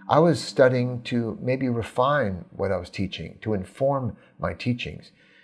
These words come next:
to, so I could simplify further and keep things, uh, more and more practical and realistic. And he was a devotee of reality, and, and he, he brought me down to earth from the metaphysical realms.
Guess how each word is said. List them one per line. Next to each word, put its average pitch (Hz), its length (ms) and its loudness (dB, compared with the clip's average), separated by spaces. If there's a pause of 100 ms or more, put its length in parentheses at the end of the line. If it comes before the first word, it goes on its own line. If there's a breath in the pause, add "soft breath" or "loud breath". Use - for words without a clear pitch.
(160 soft breath)
to, - 180 0
so - 180 2
I 110 60 4
could 107 180 -6
simplify 107 600 2
further 131 540 -2 (420 soft breath)
and 101 320 0
keep 131 220 -2
things, 104 600 -4
uh, 98 240 -6
more 113 220 0
and 110 100 -4
more 101 160 -2
practical 123 640 -4
and 87 140 -10
realistic. 98 680 -8 (460 soft breath)
And 90 120 -2
he 98 140 2
was 120 160 2
a 107 60 -2
devotee 104 540 -2
of 90 120 -6
reality, 90 560 -6
and, 85 180 -16
and 90 240 -12
he, 98 220 -6 (240 soft breath)
he 113 120 0
brought 107 360 4
me 113 100 -2
down 98 260 -2
to 92 60 -4
earth 101 220 -2
from 87 180 -10
the 90 60 -10
metaphysical 98 640 -6
realms. 76 480 -16